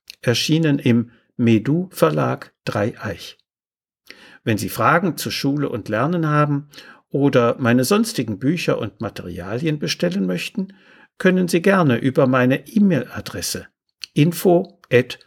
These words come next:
schulberatungsservice punkt de oder über die Webseite w w w punkt schulberatungsservice punkt d e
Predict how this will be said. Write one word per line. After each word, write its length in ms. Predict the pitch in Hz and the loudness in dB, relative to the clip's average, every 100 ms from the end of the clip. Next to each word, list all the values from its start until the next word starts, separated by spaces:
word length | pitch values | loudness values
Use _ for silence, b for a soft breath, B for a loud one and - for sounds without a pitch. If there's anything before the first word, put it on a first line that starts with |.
| b b - | b b -10
schulberatungsservice 2000 | - 160 156 160 151 117 113 110 113 - 107 110 - - 117 110 104 104 - - | -4 -2 -2 0 0 0 0 -2 -2 -4 -4 -6 -8 -2 0 0 -2 -4 -4 -6
punkt 560 | - 104 95 - - | -6 -6 -6 -10 -8
de 480 | 107 - 160 226 - _ _ B B B B | -10 0 2 2 -2 _ _ B B B B
oder 360 | - 220 226 - | 2 4 4 4
über 240 | 123 147 | 2 4
die 160 | 147 156 | 2 2
Webseite 640 | 123 - 95 85 - - _ _ | 0 0 -4 -4 -8 -10 _ _
w 180 | 131 147 | 2 2
w 160 | 151 | 2
w 140 | 139 123 | 2 2
punkt 480 | - 104 90 - b b | -2 -6 -8 -16 b b
schulberatungsservice 1900 | - - 120 123 120 113 95 101 107 - 107 - - - 113 101 104 101 - | -2 2 2 2 0 -2 -2 -4 -4 -4 -4 -6 -6 -2 0 0 -2 -4 -4
punkt 540 | - - 95 - - - | -6 -6 -6 -6 -8 -6
d 60 | |
e 280 | 104 110 95 | -6 -4 -6